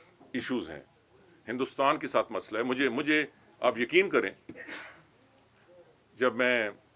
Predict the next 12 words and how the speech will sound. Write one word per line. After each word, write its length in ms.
मुस्लिम 240
लीग 200
नून 200
हुकूमत 320
में 140
भी 80
था, 280
तो 60
मेरा 200
एक 160
मुख्तलिफ, 400
अ, 680